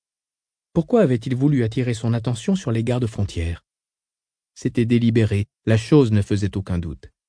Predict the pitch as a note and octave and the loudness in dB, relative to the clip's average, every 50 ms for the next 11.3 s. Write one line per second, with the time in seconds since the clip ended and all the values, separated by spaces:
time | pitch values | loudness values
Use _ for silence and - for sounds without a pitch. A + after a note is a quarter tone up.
0 | _ _ _ - G2 A2 A2 A2 A#2 C#3 C#3 C3+ - A2+ G2 G2+ G2+ A#2+ B2+ B2+ | _ _ _ -4 0 2 2 4 4 4 4 4 2 0 0 0 2 2 2 2
1 | B2+ A#2 A2+ G#2 G#2+ G#2+ - B2 A2 A2+ A#2 A2 A2+ A2 G#2 G2+ - - - A2+ | 2 0 0 -2 -2 -2 -2 -2 -2 0 0 2 2 2 2 0 -2 -2 -2 -2
2 | G#2 - - G#2+ G#2+ - - - C3+ B2 A2 - - G#2+ G2+ - - - A2+ A#2 | -2 -2 -4 -6 -6 -6 -4 -2 -2 -2 -2 -4 -6 -6 -6 -6 -4 -2 0 0
3 | A2+ G#2 G2+ G2+ F2+ - - A2 A2 G#2+ G2+ A2+ A2 G#2 F#2+ F2+ E2 - _ _ | 0 0 0 -2 -4 -4 -6 -4 -4 -2 0 0 0 0 0 -2 -6 -10 _ _
4 | _ _ _ _ _ _ _ _ - - C2+ - - A#2+ G#2+ A#2 A2+ B2 A#2 G#2+ | _ _ _ _ _ _ _ _ -16 -14 -10 -2 -2 0 2 4 4 4 4 2
5 | - G#2+ F#2+ F#2 - C#3 C#3 - A2 - - F#2+ F#2 G#2 F#2+ - G#2 A2 A2 G#2 | 0 -2 -4 2 4 4 4 4 0 -4 -4 -4 -4 -4 -4 -4 -4 -4 -2 -4
6 | G2+ G2+ - - _ _ _ _ _ _ _ _ _ _ _ _ _ _ _ _ | -6 -10 -14 -18 _ _ _ _ _ _ _ _ _ _ _ _ _ _ _ _
7 | _ _ _ _ _ _ _ _ E2+ G#2 B2 C3 B2 C#3 C3+ C3 C3+ C3 - - | _ _ _ _ _ _ _ _ -2 0 0 2 2 2 2 2 0 0 0 0
8 | D3+ C#3 C3 C3 A#2+ - B2+ - - - - B2 - - - E2+ F2 F2+ F#2 - | 0 0 0 -2 -2 -2 -4 -6 -4 -6 -6 -6 -6 -6 -6 -6 -4 -4 -6 -8
9 | _ _ _ _ _ _ _ _ _ _ _ _ _ _ _ _ _ _ _ _ | _ _ _ _ _ _ _ _ _ _ _ _ _ _ _ _ _ _ _ _
10 | - G2 G#2 G#2 A2+ A#2 A#2+ A2+ G#2+ A2 G2+ - - G#2+ - - - A#2 G#2+ G#2 | -4 -2 0 0 0 0 0 -2 -2 -4 -4 -6 -6 -8 -6 -6 -4 -4 -2 -2
11 | A2 A#2 B2 D3 D#3 | -2 -2 -2 -2 -4